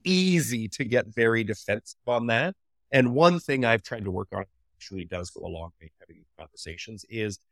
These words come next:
is going back to the, you know, thing we talked about a few minutes ago in terms of recognizing that everybody gets to make their own decision.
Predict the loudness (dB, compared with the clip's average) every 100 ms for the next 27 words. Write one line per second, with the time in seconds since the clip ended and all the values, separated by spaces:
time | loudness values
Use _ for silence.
0 | _ 0 2 2 -4 _ _ _ _ -2
1 | 0 0 -2 -4 -8 -8 _ _ _ -12
2 | -10 -8 -8 -6 -6 -8 -8 -10 -8 -6
3 | -6 -6 -8 -6 -6 -6 -4 -2 -4 -2
4 | 0 2 0 -6 _ _ _ _ _ _
5 | _ 0 2 2 2 0 -4 -6 -4 -2
6 | -2 -4 -4 0 0 -2 -6 -10